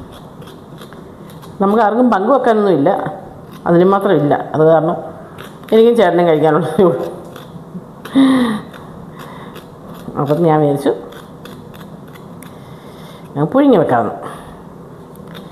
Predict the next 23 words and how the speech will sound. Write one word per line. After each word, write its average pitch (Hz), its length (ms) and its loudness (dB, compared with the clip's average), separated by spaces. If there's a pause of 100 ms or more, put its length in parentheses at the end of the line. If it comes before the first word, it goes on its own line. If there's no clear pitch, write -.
(300)
ചിലപ്പോൾ 147 300 0
ചേട്ടൻ 143 220 2
ഇന്ന് 151 120 4
നേരത്തെ 147 320 2
വരുമായിരിക്കും. 113 420 -4 (1200)
എന്നാലും 175 260 4
പുള്ളിക്ക് 254 280 4
ഇതിനോട് 262 200 4
അത്ര 226 200 2
താല്പര്യമൊന്നുമില്ല 175 540 4
കേട്ടോ. 131 160 -2 (1120)
പുള്ളിക്ക് 247 380 4
ഇത്, 185 100 4 (220)
ഇത് 175 180 8
ഇങ്ങനെയുള്ള 175 400 4
സാധനങ്ങളൊന്നും 147 500 2
പുള്ളിക്ക് 143 280 2
ഇഷ്ടമൊന്നുമില്ല. 104 420 -4 (840)
പുള്ളിക്ക് 277 280 4
ഒരു 254 160 2
സാധനം 175 240 2
ഇഷ്ടം, 151 320 0
ചേന 180 240 4